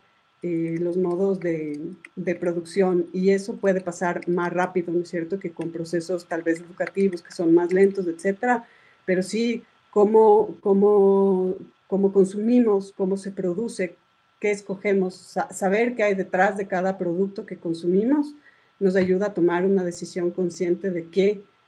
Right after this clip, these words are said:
eh, viene detrás de, de, de todo este consumo, eh, tan grande que hacemos, eh, de recursos.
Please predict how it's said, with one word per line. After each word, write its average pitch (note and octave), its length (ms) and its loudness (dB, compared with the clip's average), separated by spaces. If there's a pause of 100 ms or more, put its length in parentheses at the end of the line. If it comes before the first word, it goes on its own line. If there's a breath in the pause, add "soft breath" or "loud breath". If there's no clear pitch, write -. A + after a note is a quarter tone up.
(120)
eh, D#3+ 340 -6
viene F3+ 300 2
detrás F3+ 580 -2
de, E3 680 -4
de, D#3 340 -6
de E3 180 -4
todo F#3 260 0
este G3 200 -6
consumo, G3+ 760 0 (300 soft breath)
eh, D#3 600 -8 (920)
tan F#3+ 200 8
grande G3 440 2
que F#3 100 -8
hacemos, F#3+ 680 -4
eh, D#3 720 -10
de E3 260 -4
recursos. A#3 800 -6